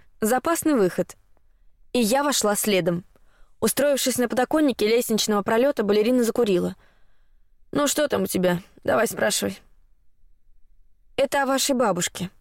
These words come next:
начала я. «Да, поняла». Она снова затянулась и хмыкнула. «Не обо мне же». «Что нужно-то?» «Я пишу реферат на тему военных лет». Балерина усмехнулась. «С каких это пор в Вагановке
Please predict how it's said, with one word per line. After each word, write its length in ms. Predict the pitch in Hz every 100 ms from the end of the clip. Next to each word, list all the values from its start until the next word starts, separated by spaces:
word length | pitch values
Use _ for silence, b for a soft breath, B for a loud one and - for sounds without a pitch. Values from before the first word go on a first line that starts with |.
| -
начала 360 | 220 - 202 190
я. 260 | 180 175 - _ - _ -
«Да, 280 | - 277 277
поняла». 420 | - 247 254 208 - - - - _ _ _ -
Она 200 | 226 247
снова 280 | 247 262 240
затянулась 540 | 226 254 262 277 240
и 20 | 226
хмыкнула. 560 | 226 202 - 180 175 - _ _ -
«Не 200 | 262 226
обо 160 | 196 202
мне 180 | 220 202
же». 140 | 190 - _ _ - _ _ - - -
«Что 240 | - 320
нужно-то?» 460 | 320 262 202 196 180 _ _ - _
«Я 240 | 233 262 254
пишу 340 | 262 - 262
реферат 460 | 247 - 277 320 277
на 120 | 226
тему 280 | 277 269 240
военных 500 | 233 247 247 247 254
лет». 300 | 190 - - _ _ _ - - -
Балерина 500 | 202 214 202 226 254
усмехнулась. 680 | 240 247 233 202 165 170 - - - - - _ - _ -
«С 80 | -
каких 360 | 262 - 359
это 180 | 277 233
пор 300 | - 269 302
в 60 | 220
Вагановке 760 | 190 190 262 240 - 180 175